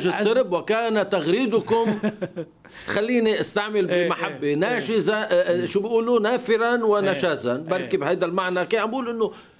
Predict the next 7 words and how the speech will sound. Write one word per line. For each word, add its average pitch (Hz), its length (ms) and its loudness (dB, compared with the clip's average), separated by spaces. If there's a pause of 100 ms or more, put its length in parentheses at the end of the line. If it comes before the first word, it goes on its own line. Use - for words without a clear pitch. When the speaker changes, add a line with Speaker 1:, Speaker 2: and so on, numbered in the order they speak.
(320)
Speaker 2:
آه، 190 120 -2
مش 202 260 -2
متوقعين 247 640 0
من 185 100 2
القوات 175 420 2
يعملوا 131 340 0
هيك. 127 240 -2